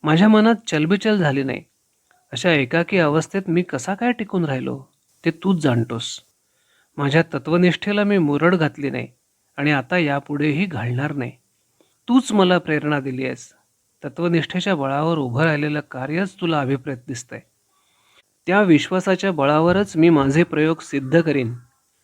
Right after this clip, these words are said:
अंतिम माणसापर्यंत पोहोचेन, त्यांना प्रेमाचा हात देईन, समाजात वैचारिक क्रांती घडवून आणीन. देवा,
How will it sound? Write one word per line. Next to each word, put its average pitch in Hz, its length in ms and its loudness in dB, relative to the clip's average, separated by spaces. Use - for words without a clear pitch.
अंतिम 196 480 8
माणसापर्यंत 180 680 2
पोहोचेन, 131 580 -4
त्यांना 147 240 0
प्रेमाचा 156 480 -2
हात 143 240 -2
देईन, 139 360 -6
समाजात 202 500 4
वैचारिक 226 560 4
क्रांती 190 340 2
घडवून 160 440 4
आणीन. 139 360 2
देवा, 143 340 -2